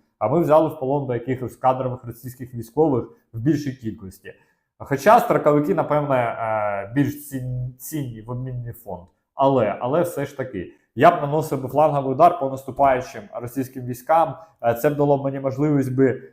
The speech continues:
збільшити, звільнити більше своєї території, зуп-, зупинити російський наступ або купувати його на пе-, на певний проміжок часу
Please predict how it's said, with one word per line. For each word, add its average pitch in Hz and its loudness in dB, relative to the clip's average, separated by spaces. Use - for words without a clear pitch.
збільшити, 127 -2
звільнити 151 4
більше 147 0
своєї 135 2
території, 135 2
зуп-, 170 4
зупинити 147 2
російський 139 -2
наступ 156 2
або 143 2
купувати 143 4
його 120 -2
на 120 -4
пе-, 131 0
на 131 0
певний 131 -2
проміжок 123 -10
часу 107 0